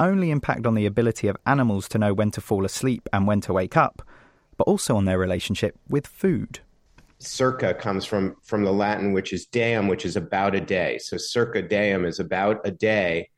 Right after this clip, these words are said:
Speaker 2: And that twenty-four hour period of our waking up and feeling tired each day corresponds with the rotation of the planet. It turns out that all forms of what we call photosensitive life, which means all life that have the ability to detect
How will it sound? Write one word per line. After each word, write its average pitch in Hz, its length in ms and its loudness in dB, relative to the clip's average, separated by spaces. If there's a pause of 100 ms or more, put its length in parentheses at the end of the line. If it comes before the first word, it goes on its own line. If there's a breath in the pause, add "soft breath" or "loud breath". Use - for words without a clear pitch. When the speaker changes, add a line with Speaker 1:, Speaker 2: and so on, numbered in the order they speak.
(280)
Speaker 2:
And 104 160 0
that 123 200 0
twenty-four 156 460 2
hour 110 200 2
period 147 380 2
of 104 100 0
our 104 180 4
waking 113 400 2
up 101 320 0
and 98 200 -2
feeling 101 340 0
tired 139 380 0
each - 240 -4
day 98 380 0 (100)
corresponds 120 840 0
with 98 140 -4
the 104 60 -2
rotation 110 580 -2
of 92 80 -2
the 85 80 -4
planet. 120 520 -2 (480 soft breath)
It 123 160 -4
turns 143 340 0
out 156 180 4
that 117 220 0 (120)
all 151 320 4
forms 123 540 0
of 98 160 -4
what 104 140 0
we 104 80 -4
call 101 200 -2
photosensitive 107 1080 0
life, 98 420 0 (240)
which - 220 -2
means 110 340 0
all 120 300 2
life 107 360 0
that 98 140 0
have 98 220 -4
the 98 120 2
ability 98 420 0
to - 160 -16
detect - 720 -4